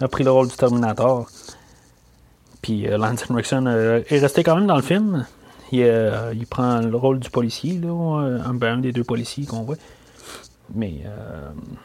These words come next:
ça, c'est des petites anecdotes de même, là. Euh, supposément que, euh, James Cameron avait eu, euh, euh, l'idée, euh, il est parti avec une idée de base, là, que le, le Terminator qui sort du fruit, c'est une affaire qu'on voit vers la fin du film, tout ça, mais c'est, l'idée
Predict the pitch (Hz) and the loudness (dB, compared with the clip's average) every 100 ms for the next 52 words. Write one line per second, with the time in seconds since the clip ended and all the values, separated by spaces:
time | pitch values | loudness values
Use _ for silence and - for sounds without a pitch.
0 | - - - 127 117 - 135 123 120 123 | -20 -20 -8 -6 -6 0 2 4 4 2
1 | 120 110 107 113 113 113 110 107 107 104 | 4 0 -2 -4 -2 -4 -4 -4 -4 -2
2 | 101 104 104 101 - - - - 127 120 | -2 -2 -4 -8 -16 -18 -14 -2 2 4
3 | 120 127 123 120 110 113 113 107 104 117 | 4 2 6 6 6 4 2 0 -4 -10
4 | - - 131 120 120 120 120 120 117 110 | -18 -12 -2 -2 0 0 0 0 -2 -4
5 | 104 107 113 117 113 107 92 - - - | -4 -2 0 0 -2 -4 -8 -14 -20 -20
6 | - - - - _ _ _ - 113 104 | -20 -20 -20 -20 _ _ _ -8 -6 -4
7 | 117 117 131 127 117 107 98 101 98 87 | -4 0 0 4 4 2 -2 -6 -8 -10
8 | 76 - _ _ _ _ _ _ - 120 | -12 -16 _ _ _ _ _ _ -8 -6
9 | 120 120 - 127 123 117 117 120 117 123 | -2 -2 -2 -4 -2 -4 -2 -2 0 0
10 | 117 120 110 101 98 95 101 104 101 110 | 0 -6 -4 -4 -2 -4 -6 -6 -4 -2
11 | 110 104 120 104 123 110 104 - 120 131 | -2 -2 -4 -2 -2 -2 -4 -8 -10 -10
12 | _ _ - - - 120 107 123 117 113 | _ _ -20 -20 -6 -4 0 0 2 0
13 | 120 117 107 104 117 107 123 117 110 - | 2 2 2 -2 -4 -4 -6 -6 -6 -6
14 | 131 123 113 117 127 131 151 | -4 -4 -4 -2 0 0 0